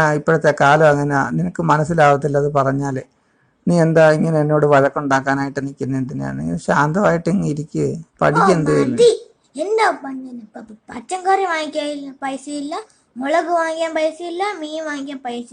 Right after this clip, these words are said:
Speaker 2: ഇല്ല. ഇത് കേട്ട് കേട്ട് മടുത്ത്. എന്താ അപ്പ ഈ തള്ള്? ഒന്ന് മാറ്റി പിടിച്ചൂടെ?
Speaker 1: മമ്മിയോട്, മമ്മി ജോലി കഴിഞ്ഞ് വരുമ്പോ ഞാൻ ചോദിക്കട്ടെ നിന്റെ, അവൾക്ക് ഈ കളിപ്പാട്ടം വാങ്ങിച്ചു കൊടുക്കാൻ പറ്റുമോന്ന്. മമ്മി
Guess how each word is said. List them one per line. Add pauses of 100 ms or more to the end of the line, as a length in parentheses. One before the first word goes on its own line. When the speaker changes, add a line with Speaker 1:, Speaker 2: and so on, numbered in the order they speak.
Speaker 2:
ഇല്ല. (220)
ഇത് (140)
കേട്ട്
കേട്ട് (100)
മടുത്ത്. (460)
എന്താ
അപ്പ
ഈ (100)
തള്ള്? (260)
ഒന്ന് (160)
മാറ്റി
പിടിച്ചൂടെ? (960)
Speaker 1:
മമ്മിയോട്, (120)
മമ്മി
ജോലി
കഴിഞ്ഞ്
വരുമ്പോ (180)
ഞാൻ (100)
ചോദിക്കട്ടെ
നിന്റെ, (540)
അവൾക്ക് (320)
ഈ (600)
കളിപ്പാട്ടം
വാങ്ങിച്ചു
കൊടുക്കാൻ
പറ്റുമോന്ന്. (200)
മമ്മി